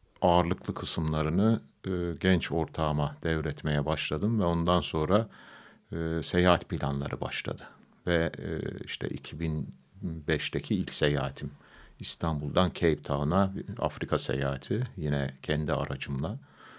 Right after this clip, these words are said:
arabamla, e, onu gerçekleştirmiştim. Sonra da işte bu bir virüs gibi biliyorsunuz. Yani seyahat bir virüs, insanın kanına bir kere bulaştığı zaman,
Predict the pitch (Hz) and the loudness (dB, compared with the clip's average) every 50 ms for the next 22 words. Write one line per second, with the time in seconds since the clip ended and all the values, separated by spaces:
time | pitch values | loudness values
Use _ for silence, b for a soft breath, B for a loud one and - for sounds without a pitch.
0 | b b b b - 87 78 76 73 73 78 - - 73 - - 127 139 147 147 | b b b b -6 -4 -2 -2 -2 -2 -2 -4 -4 -4 -4 -4 -4 -4 -6 -8
1 | - - - _ _ - - 87 90 90 90 90 90 92 95 - - - - - | -12 -18 -20 _ _ -12 -8 -6 -4 -4 -4 -4 -4 -4 -4 -6 -6 -6 -4 0
2 | - 95 95 90 76 80 73 71 - - 73 67 - - 76 69 - - - 69 | 2 4 4 4 4 2 0 0 0 -2 -4 -4 -2 -4 -4 -2 -4 -6 -6 -6
3 | 69 67 - - - - 139 139 - b b b b b b b b b b b | -6 -6 -8 -6 -4 -4 -4 -4 -6 b b b b b b b b b b b
4 | - - - 107 98 82 80 78 - 127 135 117 - - - 101 101 104 98 98 | -4 4 6 6 6 6 4 2 2 2 0 0 0 -2 -2 -2 -2 -2 -2 -2
5 | 104 104 104 - - - - 123 110 104 92 85 - - - - 76 73 78 78 | -2 -2 -2 -2 -6 -8 0 2 4 4 4 2 0 -4 -6 -6 -6 -4 -4 -4
6 | 78 80 76 73 76 71 - 69 - - - - - - - - - - - - | -4 -4 -6 -4 -4 -4 -4 -4 -6 -8 -8 -10 -10 -10 -10 -10 -8 -8 -8 -8
7 | - - - - - - - - - 80 76 78 80 82 85 80 - - - - | -8 -10 -10 -10 -10 -12 -6 -2 -2 0 2 4 4 4 2 2 -2 -6 -8 -8
8 | - - - - - 85 80 73 78 78 85 85 69 67 - - - - - - | -10 -12 -16 -12 -8 -8 -6 -6 -4 -2 0 0 -2 -2 -6 -10 -10 -10 -10 -8
9 | 73 69 - - 73 76 73 - - 76 76 78 76 73 73 73 - - - 78 | -8 -6 -6 -4 -4 -6 -4 -4 -4 -2 -2 -2 -4 -4 -6 -8 -6 -6 -6 -6
10 | 73 - 78 76 76 73 - - - 82 71 71 73 69 76 90 104 | -6 -4 -2 -2 -2 -2 -4 -6 -8 -8 -6 -4 -4 -4 -2 -4 -6